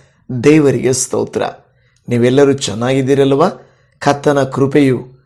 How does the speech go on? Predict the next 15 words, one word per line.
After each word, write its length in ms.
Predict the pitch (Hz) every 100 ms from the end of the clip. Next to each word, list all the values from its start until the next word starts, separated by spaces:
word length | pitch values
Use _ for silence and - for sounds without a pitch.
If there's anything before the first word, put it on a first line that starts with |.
| _ _
ಆಶೀರ್ವಾದವು, 1300 | 110 131 - 156 180 170 151 143 143 131 123 - _
ಸಹಾಯವು 640 | - - 117 151 160 160 151
ನಿಮಗೆ 300 | 131 113 104
ಲಭಿಸುತ್ತಿದೆಯಲ್ವಾ? 1040 | 87 101 135 156 160 156 156 160 165 202 208 _ _ _ _
ಯೇಸುವಿಗೆ 640 | 117 135 135 135 110 95 127
ಸ್ತೋತ್ರ. 480 | - - 110 107 - - _ _ _ _ -
ಪ್ರಿಯ 260 | 247 254
ದೇವಜನವೇ, 840 | 156 147 135 - 104 95 139 - _ _ _ _
ಮಾನವರು 760 | 135 147 180 220 247 233 233 220
ಈ 280 | 175 151
ಭೂಮಿಯಲ್ಲಿ 580 | 135 175 190 185 165 160
ಹುಟ್ಟಿದಾಗ 680 | 156 143 131 170 135 107 76 101 156 - _ _ _ _ -
ಅಳುತ್ತಾ 540 | 131 151 233 - 240
ಹುಟ್ಟುತ್ತಾರೆ 640 | 233 202 - 190 - 175 160
ಹೊರತು 680 | 131 139 160 - 120 160